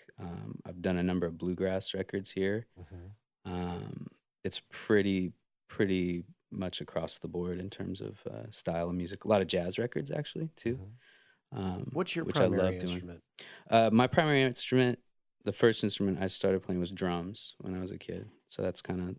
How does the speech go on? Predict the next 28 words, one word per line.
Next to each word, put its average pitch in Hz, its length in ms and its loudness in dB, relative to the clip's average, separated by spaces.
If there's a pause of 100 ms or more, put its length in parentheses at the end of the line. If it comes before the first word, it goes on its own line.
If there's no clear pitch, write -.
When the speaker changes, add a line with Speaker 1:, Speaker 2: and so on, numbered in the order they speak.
(160)
Speaker 1:
the, 101 280 -6 (240)
my 92 140 -4
default 90 640 0
instrument. 92 500 -4 (160)
But, 92 220 -4 (240)
you 95 100 0
know, 92 60 2
throughout 92 320 4
the 92 100 -4
years, 90 500 -4
I've 98 160 -12 (140)
also - 420 -8 (280)
studied 90 360 -4
bass 85 420 -6
and, 95 340 -10 (120)
uh, 113 200 -12 (100)
some 90 220 -6
keyboards 87 500 -6
and 95 100 -4
guitar 90 440 -6 (320)
and 92 240 -8
Speaker 2:
Mm. 107 60 -14
Speaker 1:
songwriting 90 600 0
in 104 120 -10
general. 101 340 -10 (360)
So - 180 -10
that's 95 120 -6
kinda, 95 380 -6